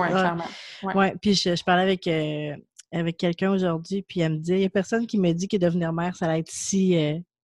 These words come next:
Speaker 2: si
Speaker 1: Hmm.
Speaker 2: difficile, si, euh, si, euh, demandant. » Puis je dis, Non, personne nous le dit, mais c'est, je pense que pour beaucoup de mères, c'est ça, c'est, c'est le,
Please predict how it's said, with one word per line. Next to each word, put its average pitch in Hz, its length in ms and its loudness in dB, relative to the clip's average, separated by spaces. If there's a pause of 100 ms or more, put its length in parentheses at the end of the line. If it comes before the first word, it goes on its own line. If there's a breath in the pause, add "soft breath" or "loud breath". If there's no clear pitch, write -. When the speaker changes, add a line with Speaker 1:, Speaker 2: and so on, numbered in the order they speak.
(100)
Speaker 2:
si 214 160 2
Speaker 1:
Hmm. 208 120 4
Speaker 2:
difficile, 202 680 2
si, 208 440 0
euh, 160 260 4 (1040 loud breath)
si, 214 580 -2
euh, 156 280 4
demandant. » 165 1160 -2
Puis 175 100 -4
je 165 140 -6
dis, 180 60 -6
Non, 180 180 -6
personne 208 320 -2
nous 202 100 2
le 185 60 0
dit, 180 260 -2
mais 170 240 0
c'est, 165 300 -4
je - 100 -10
pense 190 200 -2
que - 80 -4
pour 170 240 -4
beaucoup 175 300 -6
de 180 100 0
mères, 175 320 -2
c'est - 160 -8
ça, 185 220 -8
c'est, 160 320 -8
c'est 160 220 -10
le, 147 560 -6